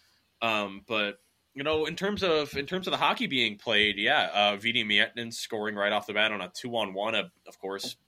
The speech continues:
beautiful shot like he always has, back bar and out just quickly enough, and then, uh,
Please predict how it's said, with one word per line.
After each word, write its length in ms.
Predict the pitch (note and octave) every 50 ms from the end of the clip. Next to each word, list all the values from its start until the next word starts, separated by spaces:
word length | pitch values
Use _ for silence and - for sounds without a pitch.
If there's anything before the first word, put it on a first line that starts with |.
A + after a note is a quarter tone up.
| _ _ _
beautiful 540 | A2 A2 G#2 G2+ - G#2+ G2 F#2+ G2 F#2+ -
shot 380 | - - - - G2+ G2+ F#2+ G2+
like 100 | G2 -
he 120 | - G2+ G2
always 260 | F#2+ F#2+ G2 F#2 -
has, 220 | F#2+ F#2+ G2 F#2+ -
back 340 | - G#2 F#2+ F#2+ - -
bar 240 | - G#2 G2+ G2 F#2+
and 80 | F#2+ F2+
out 240 | F#2 G2 G2 G#2 - - - - - - - - - _ _ _ -
just 400 | - A#2 A2+ G#2+ - - - -
quickly 480 | - A#2 A#2 A#2 - - A#2+ A#2+ A#2
enough, 480 | A#2 A#2 A#2 A#2+ A#2+ A#2+ - - - - -
and 200 | A#2 G#2+ G#2 G#2
then, 420 | G#2+ G#2+ G#2+ G#2 G#2 G#2 G#2 G#2 G#2 E2
uh, 480 | G2+ G2+ G2+ G2+ G2+ G2+ G2+ G2+ G2+